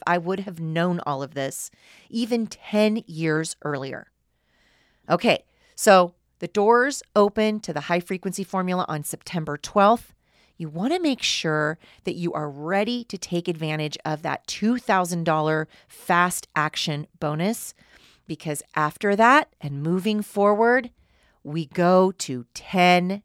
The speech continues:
K. And you want to be in the room for our next live event. So find out all the details in the show notes. Don't let your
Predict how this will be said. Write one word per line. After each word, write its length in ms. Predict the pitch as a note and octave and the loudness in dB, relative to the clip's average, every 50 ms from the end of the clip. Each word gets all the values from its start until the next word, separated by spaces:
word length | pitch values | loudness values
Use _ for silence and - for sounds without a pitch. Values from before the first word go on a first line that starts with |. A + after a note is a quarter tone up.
| _ _ _ | _ _ _
K. 280 | - - F#3+ D#3 - - - _ _ _ _ _ _ _ _ _ _ _ _ _ _ _ _ _ _ _ - | -4 2 2 2 2 2 -4 _ _ _ _ _ _ _ _ _ _ _ _ _ _ _ _ _ _ _ -4
And 100 | E3+ F3+ | -2 -2
you 80 | G3+ | 2
want 160 | A3 D4+ A4 B4+ | 4 4 6 6
to 60 | C5 | 4
be 140 | - D4 D4+ | 4 4 4
in 60 | D4 | 4
the 80 | D4 | 4
room 280 | B3 A3 G#3+ G3+ G3+ G#3 | 2 4 4 4 4 2
for 140 | - - G3+ | 2 2 2
our 120 | G3 G3 | 4 2
next 340 | F#3 E3+ D#3+ E3 - - - | 2 2 0 -2 -2 -4 -2
live 200 | E3+ D#3 D#3 D3+ | 0 0 0 0
event. 300 | E3 D3+ D#3 C3+ - - _ | -2 -4 -6 -8 -10 -12 _
So 340 | - - G#3 F3+ E3 D#3+ - _ _ | -2 4 4 6 6 4 0 _ _
find 300 | _ - A3+ G#3+ G#3+ G#3 | _ -4 -2 -2 0 0
out 180 | G#3 F3+ - - _ | -2 -2 -2 -2 _
all 200 | G#3 A#3+ D4 F4+ | 4 6 6 6
the 120 | F4+ F#4 - | 4 2 -2
details 440 | - C4 B3 - B3+ B3+ B3+ A#3 | -4 -6 -4 -2 0 0 0 0
in 60 | A#3 A3+ | -2 -4
the 80 | A3 | -4
show 200 | G#3 - G#3 F#3 | -4 -4 -4 -2
notes. 340 | F3+ F3 E3+ E3 - - - - _ _ _ _ _ _ _ _ _ | -2 -2 -2 -2 -4 -8 -14 -14 _ _ _ _ _ _ _ _ _
Don't 340 | - A#3+ B3+ D4+ F4+ - - | -2 -2 0 0 -2 -4 -4
let 420 | - A3+ A3 A3 A3+ A3+ - G3+ F#3 | -4 4 6 8 8 8 4 0 -6
your 160 | F3+ - | -6 -6